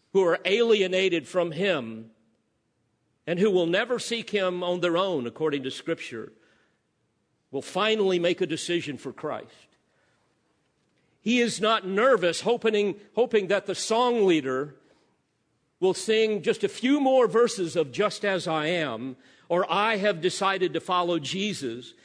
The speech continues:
to somehow play on the emotions of the lost and get them to walk an aisle and come forward to some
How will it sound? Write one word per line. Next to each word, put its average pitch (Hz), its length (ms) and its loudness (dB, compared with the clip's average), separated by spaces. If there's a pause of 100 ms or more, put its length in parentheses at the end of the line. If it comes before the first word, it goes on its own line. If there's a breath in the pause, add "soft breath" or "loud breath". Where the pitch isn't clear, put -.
(240 loud breath)
to 196 100 0
somehow 196 760 0 (1080)
play 240 340 2
on 226 120 2
the 202 100 2
emotions 185 600 0
of 151 100 -4
the 151 80 0
lost 160 500 0
and 156 160 -4
get 226 220 0
them 196 200 0 (260 loud breath)
to 190 100 0
walk 202 420 0
an 202 120 0
aisle 147 720 -2 (400 soft breath)
and 180 140 -2
come 226 240 -2
forward 220 520 2
to 175 100 -2
some 202 380 0